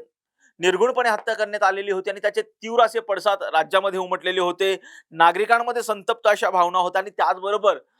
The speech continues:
वाल्मिक कराड जो आहे, तो परदेशात पळून जाऊ नये, यासाठी सुद्धा वाल्मिक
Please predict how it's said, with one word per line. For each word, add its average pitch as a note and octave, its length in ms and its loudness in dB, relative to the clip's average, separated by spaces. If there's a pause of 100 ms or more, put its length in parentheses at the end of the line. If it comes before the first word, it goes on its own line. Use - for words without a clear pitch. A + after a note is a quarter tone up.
(200)
वाल्मिक G#3 440 2
कराड C4 240 4
जो B3+ 80 -4
आहे, A#3 220 4
तो A#3+ 260 -12
परदेशात B3+ 460 2
पळून A#3+ 320 -6
जाऊ G3 200 2
नये, D#3 120 -6
यासाठी F3+ 380 0
सुद्धा G#3 420 4 (500)
वाल्मिक G3 500 2